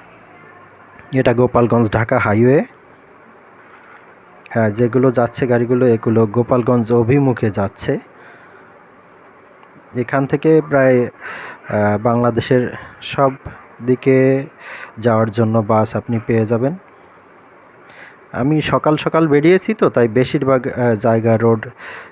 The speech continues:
একটু ফাঁকা ফাঁকা দেখাচ্ছে। খুবই অল্প, যে যার যার মতো সকালবেলার কাজে বেরিয়েছে। রাস্তার পাশে যেমন দেখতে পাচ্ছেন, এই যে,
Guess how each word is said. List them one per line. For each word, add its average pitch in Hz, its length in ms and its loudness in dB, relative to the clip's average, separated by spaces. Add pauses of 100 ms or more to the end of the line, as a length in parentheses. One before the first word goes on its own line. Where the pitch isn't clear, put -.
একটু 117 180 -2
ফাঁকা 120 340 -2
ফাঁকা 123 260 0
দেখাচ্ছে। 123 560 0 (2500)
খুবই 117 240 -2
অল্প, 113 300 0
যে 113 260 2
যার 113 280 0
যার 117 180 0
মতো 117 220 0
সকালবেলার 117 580 0
কাজে 113 340 0
বেরিয়েছে। 117 540 2 (1700)
রাস্তার 123 400 -2
পাশে 120 280 -2
যেমন 113 240 2
দেখতে 117 300 0
পাচ্ছেন, 110 340 -2
এই 107 80 0
যে, 107 200 0